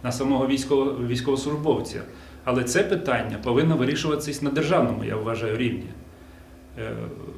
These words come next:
необхідно бюджетні кошти на це направити, щоб в районах хоча б обласному, на обласному рівні, на ма-, обласних маршрутах, але, е, між містами це повинно, питання повинно бути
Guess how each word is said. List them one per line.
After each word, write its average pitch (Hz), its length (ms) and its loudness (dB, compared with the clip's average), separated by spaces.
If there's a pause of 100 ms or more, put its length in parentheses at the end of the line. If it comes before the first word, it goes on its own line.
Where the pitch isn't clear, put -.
(120)
необхідно 156 880 2 (680)
бюджетні 143 520 4
кошти 117 580 0 (280)
на 127 120 2
це 127 180 0
направити, 117 720 0 (160)
щоб 120 200 -4
в 120 160 0
районах 123 460 2
хоча 123 240 0
б 123 80 -2
обласному, 123 880 -2 (400)
на 123 140 2
обласному 123 480 0
рівні, 147 300 0
на 139 100 0
ма-, 139 120 0
обласних 131 520 -2
маршрутах, 127 480 -2 (560)
але, 131 320 6
е, 127 140 4 (680)
між 135 260 4
містами 127 680 2 (440)
це 127 160 -2
повинно, 156 400 2
питання 156 500 2
повинно 139 440 2
бути 135 420 4